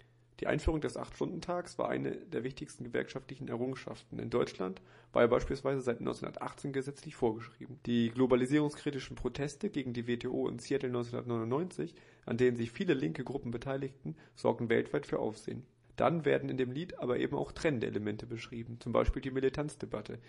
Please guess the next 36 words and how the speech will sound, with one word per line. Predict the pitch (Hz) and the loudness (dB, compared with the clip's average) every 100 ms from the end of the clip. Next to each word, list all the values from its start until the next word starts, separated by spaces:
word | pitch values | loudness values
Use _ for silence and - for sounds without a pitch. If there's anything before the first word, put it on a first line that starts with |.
| - - | -10 -4
die | 120 | -2
sich | 117 | -2
hier | 185 185 - | 0 0 0
in | 127 | -4
einem | 123 127 120 | -2 -2 -2
durch | 120 120 | -4 -4
ein | 117 | -8
Starbucks-Schaufenster | - 151 147 117 - 160 185 127 127 123 | -2 0 0 -2 -2 -4 -2 -6 -6 -6
geworfenen | 117 117 123 117 110 | -4 -2 -2 -2 -4
Stein | - 110 139 127 | 0 0 0 -2
materialisiert. | 113 120 127 139 147 117 110 - _ | -4 -4 -4 -4 -6 -6 -10 -10 _
Neben | 120 139 135 | 4 4 2
Sozialdemokratinnen | 123 - 151 165 160 - 170 165 165 139 | 0 4 4 4 0 0 -2 0 -2 -2
und | 120 | -4
Sozialdemokraten | 120 113 131 156 156 151 165 160 185 190 - | -4 -2 0 0 -2 -2 -2 -2 -6 -12 -6
sowie | 127 120 117 | -4 -2 -4
kommunistisch | 110 117 120 139 156 160 | -4 -2 -2 -2 -4 -2
orientierten | 151 147 165 165 160 | -4 -4 -6 -8 -6
Personen | 160 170 180 175 - - | -6 -6 -8 -10 -18 -12
schlossen | - 135 147 139 | 0 2 2 -6
sich | 135 | -4
auch | 131 - | -2 -2
Anarchistinnen | 139 135 170 - 127 | -2 -2 -4 -2 -2
und | 117 | -2
Anarchisten | 123 127 151 - 123 | -2 -4 -6 -8 -10
zu | - | -10
Kampfbünden | - 135 - 104 - | -6 -6 -4 -6 -4
zusammen. | - 127 127 101 - - - | -8 -6 -6 -8 -12 -8 -2
Bei | - | 2
ihnen | 127 160 143 | 4 4 4
waren | 127 123 | 4 4
das | 120 | 0
die | 117 110 | 0 0
sogenannten | 113 117 113 - 117 | 2 4 2 0 -4
schwarzen | - 107 - 113 | -2 -2 -4 -4
Scharen, | 123 127 110 104 | -2 -2 -4 -8